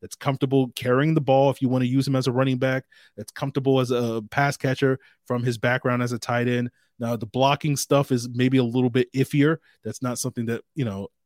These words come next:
from what I watched, South Carolina really utilized him in a major way. I might have to go back and watch, uh, the previous year's tape to see him more in that role. And I'll be curious to see how Florida State uses him this year, right? That the expectation is they'll keep him as a tight end.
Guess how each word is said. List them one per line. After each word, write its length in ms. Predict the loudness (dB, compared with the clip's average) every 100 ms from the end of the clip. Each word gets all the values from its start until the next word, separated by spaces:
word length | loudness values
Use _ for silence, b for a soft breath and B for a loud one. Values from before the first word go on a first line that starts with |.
| -20
from 360 | -4 -2 -2 -2
what 160 | -2
I 140 | 2 2
watched, 320 | 2 2 -2
South 180 | -6 -2
Carolina 400 | -2 0 -2 -4 b b
really 380 | -2 2 4 4
utilized 520 | 4 4 4 2 0
him 120 | -2
in 80 | -4
a 40 | -4
major 300 | -4 -2 -2
way. 220 | -2 -2
I 100 | -2
might 220 | -2 -2
have 80 | -2
to 80 | -2
go 160 | -2
back 240 | 0 -2 -4 B B -8
and 160 | -6
watch, 340 | -2 -2 -4 -8 b b
uh, 180 | -8 -6
the 80 | -4
previous 400 | 2 4 4 2
year's 300 | -2 -2 -6
tape 260 | -6 -6
to 80 | -6
see 180 | -8 -6
him 120 | -4
more 280 | -2 -2 -2
in 140 | -4 -6
that 140 | -4
role. 300 | 0 0 0 B B 0
And 120 | 2
I'll 80 | 0
be 100 | -2
curious 380 | 0 2 2
to 40 | -2
see 140 | -2
how 160 | 0 0
Florida 340 | 2 4 4
State 280 | 2 2 2
uses 340 | -2 -4 -6
him 120 | -10 -12
this 180 | -12 -14
year, 160 | -16 -12
right? 300 | -8 -6 -8 B B -8
That 160 | -8 -8 _ -2
the 220 | 0 0
expectation 560 | 0 -2 2 2 2
is 120 | 0 0
they'll 240 | 0 -2 -4
keep 220 | -4 0
him 100 | 4
as 220 | 4 2
a 60 | 0
tight 280 | 2 4
end. 240 | 4 2